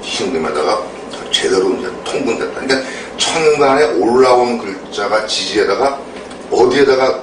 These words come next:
근을 박았는가 굉장히 중요합니다, 이것이. 그러니까, 근데 천간에만 있고 지지에 뿌리가 없으면 우리 인정 안 해요.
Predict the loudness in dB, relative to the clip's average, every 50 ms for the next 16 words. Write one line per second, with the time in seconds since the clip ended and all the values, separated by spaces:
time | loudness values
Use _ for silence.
0 | -10 -14 -12 -6 -2 2 2 2 2 2 0 -2 -2 -2 -4 -4 -6 -8 -8 -8
1 | -10 -8 -4 0 2 4 4 2 0 -2 -6 -8 -8 -8 -8 -8 -8 -8 -8 -8
2 | -10 -10 -12 -12 -14 -16 -16 -16 -16 -16 -12 -12 -12 -12 -12 -14 -16 -16 -10 -8
3 | -6 -6 -6 -6 -8 -8 -6 -6 -4 -2 0 2 4 4 4 4 2 2 0 0
4 | -2 -4 -6 -6 -6 -4 -2 -2 -2 -2 -2 -4 -4 -2 -2 -2 -2 -4 -6 -6
5 | -6 -6 -6 -4 -2 -2 -2 -2 -2 -4 -6